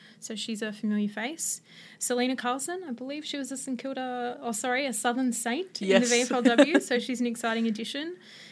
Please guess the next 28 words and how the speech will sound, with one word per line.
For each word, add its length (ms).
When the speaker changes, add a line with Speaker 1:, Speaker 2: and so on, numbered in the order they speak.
Speaker 1:
Um, 180
Celine 400
Moody, 380
who 140
is 120
Speaker 2:
I'm 60
Speaker 1:
the 60
Speaker 2:
so 180
Speaker 1:
sister, 220
Speaker 2:
excited 160
about 240
her. 200
Speaker 1:
sister 540
of 100
the 100
Carlton, 680
is 120
it 140
Brianne? 640
Speaker 2:
Brianne. 20
Speaker 1:
Brianne 340
Moody. 340
Um, 360
Belinda 340
Smith, 640
her 320
ex-Fremantle 760
player. 320